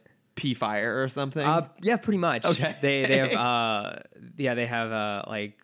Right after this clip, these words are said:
Speaker 2: basically giant lizards are their, are their go-to animal.
Speaker 1: Okay.
Speaker 2: Uh,
Speaker 1: What do the lizards do? Do they have any sort of special?
Speaker 2: It, it depends on what kind. Usually they just, they're just, like, giant and you ride them, and they're,
Speaker 1: Okay.
Speaker 2: they're kinda like their version of horses.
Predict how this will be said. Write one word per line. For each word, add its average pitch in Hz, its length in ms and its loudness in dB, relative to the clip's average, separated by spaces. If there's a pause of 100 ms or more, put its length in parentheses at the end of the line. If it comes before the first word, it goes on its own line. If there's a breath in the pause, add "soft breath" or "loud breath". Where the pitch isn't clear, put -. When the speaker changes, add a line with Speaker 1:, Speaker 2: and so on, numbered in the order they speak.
(220)
Speaker 2:
basically 127 260 -2
giant 110 320 -2
lizards 95 600 -8
are 104 120 -8
their, 95 200 -6
are 101 100 -8
their 98 180 -6
go-to 98 380 -10
animal. 95 440 -10 (160)
Speaker 1:
Okay. 127 380 0 (460)
Speaker 2:
Uh, 101 280 -4
Speaker 1:
What 120 180 -2
do 139 60 -2
the 131 80 -4
lizards 143 340 -4
do? 90 160 -6
Do 104 60 -6
they 110 60 -6
have 107 80 -6
any 107 100 -6
sort 113 140 -8
of 110 60 -6
special? 110 580 -6 (600)
Speaker 2:
It, 135 200 -10
it 143 140 -4
depends 196 340 2
on 190 120 2
what - 180 0
kind. 151 580 0
Usually 160 320 2
they 151 120 4
just, 139 300 -6
they're 131 120 0
just, 120 140 -8
like, 117 120 -4
giant 113 320 0
and 110 80 -2
you 101 120 -4
ride 104 280 -4
them, 117 320 -4
and 107 100 -10
they're, 139 100 4
Speaker 1:
Okay. 135 100 0
Speaker 2:
they're 92 160 0
kinda 101 240 -8
like 104 160 -8
their 104 160 -2
version 104 260 -8
of 98 80 -12
horses. 107 540 -8